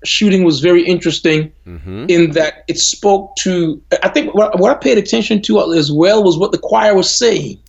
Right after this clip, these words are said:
Speaker 2: Right.
Speaker 1: in the lyric. I thought it was very interesting. I don't know if, if, if that was a negative, um,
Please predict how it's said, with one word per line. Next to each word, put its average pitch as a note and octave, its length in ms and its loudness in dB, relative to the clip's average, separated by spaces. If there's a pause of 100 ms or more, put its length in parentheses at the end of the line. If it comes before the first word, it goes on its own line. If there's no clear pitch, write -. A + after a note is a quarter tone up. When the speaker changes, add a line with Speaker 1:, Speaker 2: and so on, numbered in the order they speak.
(120)
Speaker 2:
Right. F2+ 260 -8 (560)
Speaker 1:
in E3+ 100 2
the E3+ 100 6
lyric. F#3 280 2
I G3 80 0
thought G3 200 2
it - 20 2
was D#3+ 80 -2
very F#3 240 2
interesting. F3+ 520 -4 (300)
I E3+ 80 2
don't G3+ 140 0
know F#3+ 120 2
if, D#3+ 200 2 (120)
if, D#3 280 -2
if C#3 160 -8
that E3 160 2
was D3+ 100 -2
a D3+ 80 0
negative, E3 640 0 (480)
um, C3 340 0